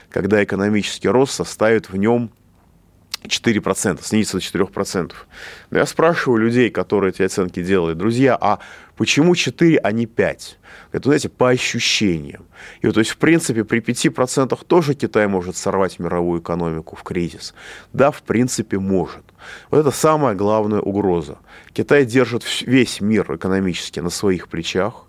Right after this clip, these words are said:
Китайский экономический рост — это условие выживания всего остального человечества в условиях нынешнего экономического кризиса,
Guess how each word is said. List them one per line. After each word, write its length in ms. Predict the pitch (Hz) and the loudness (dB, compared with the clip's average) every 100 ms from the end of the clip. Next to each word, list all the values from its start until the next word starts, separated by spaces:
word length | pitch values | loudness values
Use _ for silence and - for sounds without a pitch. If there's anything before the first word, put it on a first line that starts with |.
| - - - - - | -20 -20 -20 -20 -16
Китайский 560 | - - 151 160 - 127 | -8 0 2 2 2 -2
экономический 720 | 117 113 131 139 120 - - | 0 0 2 0 -2 -4 0
рост — 340 | 123 131 117 - | 2 2 0 -4
это 180 | - - | -6 -4
условие 500 | 101 - 139 123 98 | -4 2 4 4 2
выживания 840 | 85 110 120 127 123 98 82 67 | 0 0 2 4 4 2 -4 -10
всего 340 | - - 101 | -8 -2 0
остального 520 | 95 - 87 95 92 87 | 0 -2 -4 -2 -2 -2
человечества 840 | - 85 85 80 - - 104 101 104 - - - _ - - | -4 -2 -2 -2 -8 -14 -12 -14 -14 -20 -20 -20 _ -20 -10
в 120 | 87 | -6
условиях 480 | 98 - 104 92 - | -2 2 4 4 0
нынешнего 460 | 113 98 - 90 | -2 -2 -4 -4
экономического 640 | 90 95 95 95 - 101 92 | -2 0 0 -2 -4 -4 -4
кризиса, 500 | 95 95 85 - | -2 -2 -4 -10